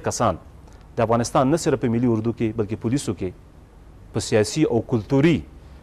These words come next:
آه، سکتورونو کې د افغانستان د نک-، او بعضې کسان موږ لیدلي هم دي چې په سیاسي چارو کې اکثره بیت کړی چې دغه کسان باید په حکومت کې شامل وي.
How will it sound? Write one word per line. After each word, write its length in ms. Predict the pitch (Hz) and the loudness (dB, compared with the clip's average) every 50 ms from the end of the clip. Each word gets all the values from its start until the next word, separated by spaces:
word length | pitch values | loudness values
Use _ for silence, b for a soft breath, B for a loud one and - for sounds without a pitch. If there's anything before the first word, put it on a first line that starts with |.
| b - | b -6
آه، 800 | - 117 113 107 104 110 110 107 107 110 110 95 87 90 95 95 - - | 0 0 2 4 4 4 4 4 4 2 2 0 0 -2 -2 -2 -2 -2
سکتورونو 400 | 135 - - 139 139 151 156 139 | -2 0 4 6 6 6 6 4
کې 100 | - 127 | 4 4
د 60 | 120 | 4
افغانستان 580 | 117 110 120 120 120 113 - - 151 147 117 113 | 4 6 4 4 2 2 2 4 4 4 6 4
د 0 | 135 131 131 | 4 6 6
نک-، 160 | 120 - - - - | 4 2 0 -2 0
او 60 | 120 | 2
بعضې 220 | 113 151 151 151 151 143 | 6 6 6 6 6 2
کسان 200 | - - 170 170 165 | 4 4 4 6 6
موږ 100 | 160 147 | 4 6
لیدلي 240 | 156 160 185 180 165 175 | 6 6 6 6 6 6
هم 120 | 190 202 | 4 2
دي 140 | 151 107 82 - - - - - - - - | 2 -2 -4 -6 -8 -18 -20 -20 -20 -18 -12
چې 60 | - 113 | -8 -4
په 40 | 127 117 | -2 2
سیاسي 240 | - 143 131 - 202 | 4 4 4 4 2
چارو 300 | - - 175 160 156 151 | 4 6 6 6 6 6
کې 140 | - - 147 | 4 4 2
اکثره 300 | 127 - - 208 190 175 | 2 2 4 4 4 4
بیت 200 | 143 139 - - - - | 4 2 -4 -4 0 2
کړی 160 | 135 127 120 117 | 4 4 4 4
چې 40 | 123 135 | 4 4
دغه 100 | 127 123 117 120 | 4 4 2 0
کسان 220 | - 139 123 123 117 131 | 0 0 0 2 4 4
باید 120 | 127 - - | 4 4 2
په 20 | 107 | -2
حکومت 300 | 101 - 113 107 - - | -2 0 0 0 0 -2
کې 60 | 92 | -4
شامل 320 | - 107 92 90 87 85 80 - | -6 -6 -4 -4 -6 -8 -10 -14
وي. 80 | - | -20